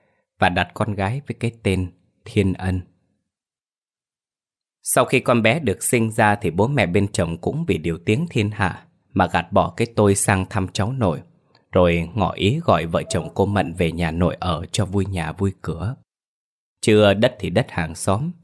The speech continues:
ai đâu họ cho mượn suốt đời. Với lại bây giờ con cả cũng ra riêng,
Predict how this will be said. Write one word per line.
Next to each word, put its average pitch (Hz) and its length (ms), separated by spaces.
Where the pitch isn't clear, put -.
ai 104 180
đâu 98 220
họ 95 260
cho 104 180
mượn 98 260
suốt - 320
đời. - 240
Với 127 120
lại 98 200
bây 104 180
giờ 90 220
con 107 280
cả 87 420
cũng 139 280
ra 101 160
riêng, 95 340